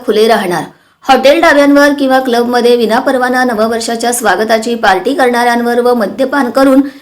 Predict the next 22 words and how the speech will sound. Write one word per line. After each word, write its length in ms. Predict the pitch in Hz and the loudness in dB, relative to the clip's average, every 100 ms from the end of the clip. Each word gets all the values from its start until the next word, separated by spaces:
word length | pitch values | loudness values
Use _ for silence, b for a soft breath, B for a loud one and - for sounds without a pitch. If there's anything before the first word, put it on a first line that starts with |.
| B | B
वाहन 360 | 254 254 254 330 | 0 2 2 2
चालविणाऱ्यांवर 920 | 339 277 269 277 269 262 262 262 269 | 2 2 2 2 2 2 0 0 0
राज्य 300 | 220 208 262 | 0 0 0
उत्पादन 420 | 247 - 233 254 | -2 -2 -2 -2
शुल्क 240 | 254 254 247 | -4 -4 -2
विभागाचे 580 | 254 226 233 233 233 233 | 2 2 2 0 -2 -2
व 120 | 247 | -2
शहर 260 | 240 202 269 | -4 -4 -2
पोलिसांचे 600 | 285 240 254 240 240 247 | 0 0 0 -2 0 0
विशेष 340 | 208 247 233 | 0 -4 -4
लक्ष 280 | 262 233 - | -4 -4 -2
असणार 400 | 247 208 - 190 | 0 0 -2 -2
आहे. 400 | 190 147 - b b b - | -4 -6 -14 b b b 0
त्यासाठी 420 | 277 311 294 320 | 2 2 0 0
राज्य 300 | 277 240 302 | 2 2 0
उत्पादन 420 | 302 269 269 277 | -2 0 0 2
शुल्क 260 | 277 247 247 | 0 -2 -2
विभागाने 560 | 254 240 247 247 240 | 0 2 2 0 -2
सात 220 | 247 214 | -2 -2
पथके 420 | 214 233 220 226 233 | -4 -6 -6 -2 -2
नेमली 360 | 214 202 220 | -2 -2 0
असून 260 | 262 262 | 0 0